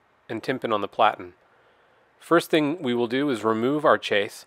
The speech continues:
and set it aside. Now we're gonna strip the platen. We'll take all tape, our packing material, our Timpan, and we'll put away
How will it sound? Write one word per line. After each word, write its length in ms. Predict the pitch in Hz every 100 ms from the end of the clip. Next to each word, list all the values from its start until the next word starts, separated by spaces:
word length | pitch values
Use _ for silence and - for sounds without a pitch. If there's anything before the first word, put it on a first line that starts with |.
| _ _ _ _
and 180 | 113 107
set 200 | - 110
it 80 | 101
aside. 500 | 98 - 110 117 - - _ _ _ _ _ _ _ _ _ _ _ _ _ _ _ _ _ _ _ 208
Now 180 | 156
we're 80 | 190
gonna 140 | 170 156
strip 320 | - 156 -
the 60 |
platen. 520 | - - 120 127 139 - _ - - _
We'll 100 | 131
take 220 | - 123 -
all 220 | 143 160
tape, 360 | - 117 - - _ _ _ _ _ _ _ _ 110
our 80 |
packing 400 | - 127 123 127
material, 500 | 117 113 120 117 117
our 100 | 104
Timpan, 580 | 98 123 110 117 110 107
and 140 | 107 104
we'll 100 | 98
put 160 | -
away 400 | 131 123 120 117